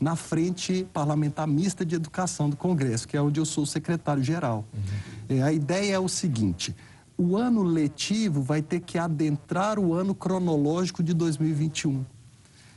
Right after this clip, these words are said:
Speaker 1: E aí nós vamos ter que ir diminuindo, comprimindo aqueles tempos de recesso e de férias até a gente se regularizar.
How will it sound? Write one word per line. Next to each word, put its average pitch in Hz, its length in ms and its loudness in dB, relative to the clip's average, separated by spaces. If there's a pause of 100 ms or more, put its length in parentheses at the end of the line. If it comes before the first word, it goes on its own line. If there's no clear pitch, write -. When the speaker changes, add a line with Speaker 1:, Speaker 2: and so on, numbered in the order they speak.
(160)
Speaker 1:
E 151 80 2
aí 175 80 0
nós 196 220 0
vamos 196 180 0
ter 196 140 -2
que 190 120 -2
ir - 20 4
diminuindo, 180 800 2
comprimindo 185 680 0
aqueles 156 440 -2
tempos 175 480 -2
de 131 80 0
recesso 147 640 -2
e 127 40 2
de 120 120 -2
férias 151 640 -2
até 269 420 -2
a 247 80 2
gente 196 200 0
se - 80 -14
regularizar. 170 680 0